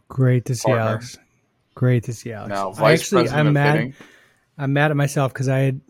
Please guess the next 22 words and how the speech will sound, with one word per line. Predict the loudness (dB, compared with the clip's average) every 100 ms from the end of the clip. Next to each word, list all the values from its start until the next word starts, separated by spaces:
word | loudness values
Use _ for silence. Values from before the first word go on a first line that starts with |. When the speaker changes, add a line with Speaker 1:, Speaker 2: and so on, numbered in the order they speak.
| -8
Speaker 1:
I've | -4 2
been | 2
going | 4 2 2
through | 0
my | 2 0 0
old | 0
hard | 0 0
drives | 2 2 2
and | -2
I | -2
have | -2 -2 0
video | 0 2 2
of | 2
him, | 0 0
and | 0
I |
meant | 0 -2 -2
to |
show | -4 -2 -4
it | -4
when | -4
I, | -4 -4